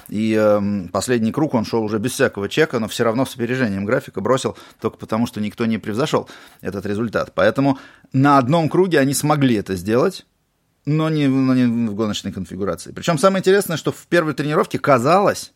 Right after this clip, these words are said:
казалось, что как раз Red Bull, скорее всего, уступит Поул,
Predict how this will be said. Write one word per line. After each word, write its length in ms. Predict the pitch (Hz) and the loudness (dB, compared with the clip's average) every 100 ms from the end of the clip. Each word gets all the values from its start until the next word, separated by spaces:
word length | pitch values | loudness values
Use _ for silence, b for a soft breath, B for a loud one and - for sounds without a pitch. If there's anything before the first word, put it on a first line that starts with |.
| _ | _
казалось, 600 | - 104 104 87 - - _ b b b b b | -4 0 0 0 -4 -16 _ b b b b b
что 340 | - - 120 | -14 -2 -2
как 220 | - 113 | 2 2
раз 320 | 135 127 - - _ _ | 2 0 -4 -14 _ _
Red 280 | 120 117 113 | 0 0 2
Bull, 120 | 135 | -2
скорее 340 | - 135 131 120 | 2 2 4 2
всего, 260 | 127 120 | 0 0
уступит 440 | 131 - 123 113 - | -2 -2 -2 -4 -4
Поул, 380 | 117 101 90 | -4 -4 -8